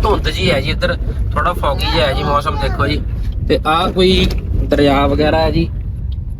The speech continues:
ਤੇ ਸੁੱਕਾ ਹੋਇਆ, ਪਾਣੀ ਨਹੀਂ ਹੈਗਾ ਇਹਦੇ ਵਿੱਚ। ਆਹ ਦੇਖੋ ਜੀ, ਕਰੋ ਚੈੱਕ, ਤੇ ਸਨਸੈੱਟ ਹੋ ਰਿਹਾ। ਆਹ ਚੈੱਕ ਕਰੋ ਜੀ,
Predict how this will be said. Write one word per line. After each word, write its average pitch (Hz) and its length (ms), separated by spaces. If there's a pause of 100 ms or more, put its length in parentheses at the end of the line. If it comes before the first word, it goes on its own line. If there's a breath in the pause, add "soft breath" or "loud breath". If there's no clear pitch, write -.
(120)
ਤੇ 254 80 (800)
ਸੁੱਕਾ - 300
ਹੋਇਆ, 127 280 (720)
ਪਾਣੀ 123 220
ਨਹੀਂ 131 120
ਹੈਗਾ 117 200
ਇਹਦੇ 123 140
ਵਿੱਚ। 123 200
ਆਹ 120 100
ਦੇਖੋ 117 240
ਜੀ, - 80
ਕਰੋ 113 200
ਚੈੱਕ, 104 220 (1300)
ਤੇ - 60
ਸਨਸੈੱਟ 113 580
ਹੋ 120 120
ਰਿਹਾ। 113 140
ਆਹ - 1400
ਚੈੱਕ - 240
ਕਰੋ - 160
ਜੀ, - 120